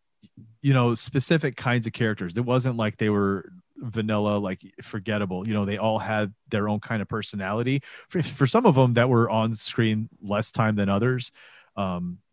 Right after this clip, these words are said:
but even, like, the Tom dude, like you were saying, that played the asshole, he comes across as, as, as kind of an asshole,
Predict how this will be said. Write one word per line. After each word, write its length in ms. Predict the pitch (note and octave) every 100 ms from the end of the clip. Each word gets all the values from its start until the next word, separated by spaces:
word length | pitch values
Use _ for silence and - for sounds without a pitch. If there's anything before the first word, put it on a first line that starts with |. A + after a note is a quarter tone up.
| -
but 140 | C3+
even, 220 | D3 D3+
like, 160 | C#3 B2
the 80 | A#2
Tom 260 | C3+ C3+
dude, 140 | A#2+ G2
like 160 | G2
you 60 | B2
were 60 | A2+
saying, 280 | C3 A2
that 100 | G2
played 240 | - A#2+ G#2
the 140 | G2+
asshole, 320 | B2 C#3+ -
he 80 | D3
comes 240 | - A3+ B2
across 400 | - G3 D#3+ G#2+
as, 120 | F#2
as, 240 | A2+ G#2
as 200 | - G2+
kind 300 | A2+ - D#3+
of 80 | C3
an 80 | G2+
asshole, 440 | A2+ C#3+ G#2+ G2